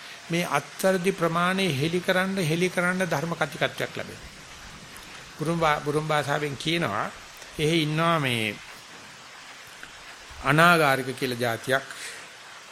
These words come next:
අනාගාරික කියලා කියන්නේ ගිහිගේ අතහැරලා හැබැයි ශාරීරික අංග විකලත්වයක් නිසා පැවිදි වෙන්න බෑ. ඒගොල්ලෝ ගොඩක් කරන්නේ නසත්තර කරනවා. ඉතින් ඕනේ පන්සලකට ආවොත් එයාට ඉන්න දෙන්න ඕනේ. එයා මේ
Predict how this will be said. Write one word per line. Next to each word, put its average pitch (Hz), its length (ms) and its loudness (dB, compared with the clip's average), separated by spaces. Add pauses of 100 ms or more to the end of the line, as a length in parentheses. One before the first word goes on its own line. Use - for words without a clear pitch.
අනාගාරික 123 460 -2
කියලා 120 180 -6
කියන්නේ 131 300 -6
ගිහිගේ 139 440 -2
අතහැරලා 147 680 0 (420)
හැබැයි 175 480 2
ශාරීරික 160 560 0
අංග 151 200 0
විකලත්වයක් 156 640 2
නිසා 160 280 0
පැවිදි 151 340 0
වෙන්න 151 160 0
බෑ. - 180 0 (1200)
ඒගොල්ලෝ 165 260 0
ගොඩක් 147 220 4
කරන්නේ 156 280 2
නසත්තර 143 360 -2
කරනවා. - 320 -6 (560)
ඉතින් 175 220 0
ඕනේ 196 300 4
පන්සලකට 175 480 2
ආවොත් 185 360 2
එයාට 175 260 2
ඉන්න 180 180 0
දෙන්න 131 240 -2
ඕනේ. 92 220 -12 (1080)
එයා 110 220 -4
මේ 101 180 -8